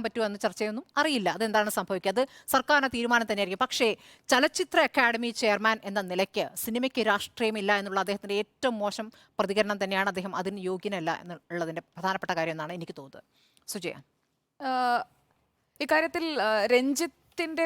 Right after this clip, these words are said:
Speaker 2: ഒരു ശൈലിയോട് അല്ലെങ്കിൽ ആ സംസാര രീതിയോടോ എനിക്ക് ഒട്ടുമേ യോജിപ്പില്ല. അത്രയും ധാർഷ്ട്യത്തോടെയൊക്കെയുള്ള ആ സംഭാഷണം കേട്ടിരിക്കാൻ തോന്നാത്തത് കൊണ്ട് ആ ഇന്റർവ്യൂ ഞാൻ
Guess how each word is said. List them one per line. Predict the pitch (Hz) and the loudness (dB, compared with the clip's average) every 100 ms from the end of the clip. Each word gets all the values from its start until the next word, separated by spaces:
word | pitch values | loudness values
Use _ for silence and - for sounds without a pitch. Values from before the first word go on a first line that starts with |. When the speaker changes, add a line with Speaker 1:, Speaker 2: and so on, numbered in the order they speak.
| 294 | 0
Speaker 2:
ഒരു | 285 | 0
ശൈലിയോട് | - 226 247 262 254 233 240 - | 0 0 0 0 0 2 2 2
അല്ലെങ്കിൽ | 220 226 233 | -2 -2 0
ആ | 226 233 | 2 0
സംസാര | 226 220 254 262 254 | -4 -2 0 2 0
രീതിയോടോ | 233 240 247 247 - | -4 -2 0 0 -2
എനിക്ക് | 262 311 254 | -4 -2 -2
ഒട്ടുമേ | - 262 220 | 0 -2 -2
യോജിപ്പില്ല. | 175 175 165 - - | -4 -6 -10 -8 -4
അത്രയും | 220 320 339 285 | -2 0 -2 0
ധാർഷ്ട്യത്തോടെയൊക്കെയുള്ള | 233 240 - 302 294 269 262 262 240 | 2 0 -2 -2 0 0 0 2 2
ആ | 240 | 2
സംഭാഷണം | 220 208 247 240 254 254 | -2 -2 -2 0 -4 -2
കേട്ടിരിക്കാൻ | 262 277 285 240 233 226 | -2 -2 -4 -2 -2 -2
തോന്നാത്തത് | 214 226 220 208 | -2 -2 -4 -6
കൊണ്ട് | 214 214 | -2 0
ആ | 214 | 0
ഇന്റർവ്യൂ | 208 240 233 233 277 - - | -2 -4 -4 -6 -8 -14 -4
ഞാൻ | 262 | -4